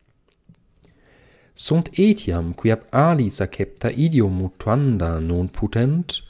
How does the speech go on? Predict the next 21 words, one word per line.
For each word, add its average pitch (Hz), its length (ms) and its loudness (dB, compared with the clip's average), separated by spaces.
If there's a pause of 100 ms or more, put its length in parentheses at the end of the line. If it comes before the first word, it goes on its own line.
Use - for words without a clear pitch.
(320)
quod 139 260 2
priores 147 600 4
illi 117 440 2
optima 160 640 2
quaeque 135 540 0
invaserint, 113 1120 -2 (640)
quibus 95 580 0
peiora 123 580 4
substituere 104 1080 0
non 165 380 6
modo 175 200 2
turpe 170 540 4
sit, - 300 -6
sed - 320 -6
etiam 98 420 -2
temeritatis 101 880 0
finitimum, 85 800 0 (560)
rursus 92 580 0
alii 113 460 2
fortiter 120 760 2
audendum, 90 920 -2